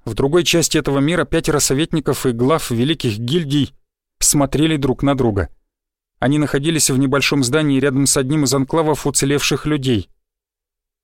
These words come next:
«Пора вызывать всех членов наших гильдий», сказала девушка с серебристой тиарой. «Теперь уже очевидно, что войны не избежать». «Несомненно.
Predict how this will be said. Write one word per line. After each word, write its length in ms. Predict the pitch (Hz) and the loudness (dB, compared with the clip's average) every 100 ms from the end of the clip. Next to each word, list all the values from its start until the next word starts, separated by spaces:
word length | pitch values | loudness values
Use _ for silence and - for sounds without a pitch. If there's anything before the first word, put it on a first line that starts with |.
| _ _ _ | _ _ _
«Пора 260 | 117 123 127 | -4 -2 0
вызывать 400 | 120 120 139 139 | 0 0 -2 -2
всех 320 | - 156 - | 0 0 0
членов 420 | - 147 156 139 | -2 0 0 0
наших 300 | 143 139 151 | -2 0 -2
гильдий», 500 | 117 170 123 107 98 - _ _ | 0 0 0 0 -2 -6 _ _
сказала 420 | - 160 131 143 | -4 0 2 2
девушка 380 | 127 175 156 165 | 2 0 0 0
с 40 | 143 | 0
серебристой 580 | 160 139 139 165 160 | 2 0 0 0 0
тиарой. 440 | 135 165 131 107 87 - _ _ _ _ _ _ _ _ - | 0 2 2 0 -2 -12 _ _ _ _ _ _ _ _ -6
«Теперь 320 | 131 156 143 | -4 -2 0
уже 200 | 135 151 | 0 0
очевидно, 460 | 135 165 190 139 | 0 0 0 0
что 180 | 131 147 | 0 0
войны 300 | 131 151 190 | 0 2 2
не 180 | 135 131 | 2 2
избежать». 520 | 117 127 151 - - - _ _ _ _ _ _ _ _ _ - _ _ _ | 0 0 0 -2 -6 -20 _ _ _ _ _ _ _ _ _ -20 _ _ _
«Несомненно. 920 | - 151 147 185 202 226 165 107 87 | -2 0 0 2 2 2 2 2 -2